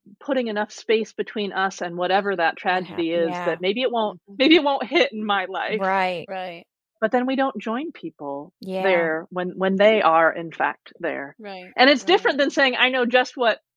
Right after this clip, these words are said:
Speaker 1: we don't know just. <laughs> We, we
Speaker 2: Right.
Speaker 1: don't,
Speaker 3: No.
Speaker 1: but we
Speaker 2: Right.
Speaker 1: can, but we can try to join them, I
Speaker 2: Right.
Speaker 1: think.
Speaker 2: Yeah, just because I lost my grandmother and you lost your grandmother,
Speaker 1: Mm-hmm.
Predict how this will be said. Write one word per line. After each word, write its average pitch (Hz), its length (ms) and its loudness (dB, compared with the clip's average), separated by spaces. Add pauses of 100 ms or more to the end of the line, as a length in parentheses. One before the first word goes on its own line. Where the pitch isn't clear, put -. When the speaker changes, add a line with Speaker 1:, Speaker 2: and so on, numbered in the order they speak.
(320)
Speaker 1:
we 311 60 4
don't 466 140 0
know 359 100 2
just. 170 420 -6
<laughs> 233 40 -18
We, 254 120 -8 (200)
we 240 240 6
Speaker 2:
Right. 262 180 8
Speaker 1:
don't, 269 220 0
Speaker 3:
No. 214 300 -8 (300)
Speaker 1:
but 196 120 -6
we 233 40 4
Speaker 2:
Right. 214 260 6
Speaker 1:
can, 254 300 -6 (760)
but 254 100 0
we 285 120 -6
can 302 160 -10
try 330 220 -6
to 349 100 -6
join 339 260 -10
them, 139 340 -10
I 208 40 -12
Speaker 2:
Right. 196 260 0
Speaker 1:
think. - 160 -6 (540)
Speaker 2:
Yeah, 226 140 8
just 226 220 -2
because 269 300 -2
I 226 140 6
lost 233 320 2
my 214 100 -4
grandmother 202 540 -4
and 196 200 -6
you 247 140 -4
lost 208 300 -2
your 185 100 -6
grandmother, 175 560 -4
Speaker 1:
Mm-hmm. 208 40 -8